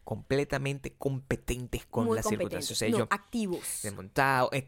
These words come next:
Speaker 1: no solamente, no solamente dejan los comentarios en las fotos, sino que también nos mandan mensajitos, nos
Speaker 2: Muchos.
Speaker 1: mandan chistes como burlándose de la
Speaker 2: Ujú.
Speaker 1: otra gente.
Speaker 2: Ujú.
Speaker 1: Nos hacen, es, eh, están muy cariñosos y yo por eso tengo el corazón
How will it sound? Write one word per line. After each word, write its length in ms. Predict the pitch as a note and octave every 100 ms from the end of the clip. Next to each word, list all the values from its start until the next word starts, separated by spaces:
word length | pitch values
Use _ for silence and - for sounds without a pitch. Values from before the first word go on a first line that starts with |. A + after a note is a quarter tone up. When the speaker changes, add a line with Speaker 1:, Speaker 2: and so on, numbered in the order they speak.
| -
Speaker 1:
no 280 | C#3 C#3 C3+
solamente, 460 | C#3+ D#3 E3+ D#3+
no 100 | D#3
solamente 520 | D#3+ E3+ E3 D#3 C3 A2+
dejan 180 | A#2
los 80 | G#2
comentarios 540 | - F2 - - - - -
en 260 | B2 B2 A#2
las 160 | G#2+
fotos, 460 | - E3+ F3 D3+ B2+
sino 220 | - G2+
que 100 | F#2
también 260 | - G2+ G#2+
nos 140 | A#2+
mandan 400 | A#2 D3+ F3+ D#3
mensajitos, 600 | A#2 A2 - - G3+ C3+
nos 100 | B2
Speaker 2:
Muchos. 100 | - E3+
Speaker 1:
mandan 140 | E3+ C#3+
chistes 460 | - F#3 - C3+ C3+
como 240 | C3 A#2
burlándose 480 | A#2 C3 E3 E3 A#2
de 60 |
la 100 | A#2
Speaker 2:
Ujú. 80 | C#3
Speaker 1:
otra 140 | F#3 -
gente. 480 | F#3 F#3+ C3 F3
Speaker 2:
Ujú. 680 | F3 F3+ G3 G#3+ C4+ F#4+ D#4 F#3+
Speaker 1:
Nos 160 | C#3+
hacen, 200 | E3+ - C#3
es, 160 | C#3+
eh, 160 | - C3 -
están 360 | C3+ A3+ A#3 -
muy 320 | E3 F#3+ G3+
cariñosos 640 | F#3+ B2+ A2+ G2+ - C3+ -
y 200 | A#2 G#2+
yo 160 | G#2
por 160 | G#2 A2+
eso 260 | F#2+ C3+
tengo 240 | C3+ G2+ A2+
el 60 |
corazón 480 | B2 B2+ - C#3+ F#3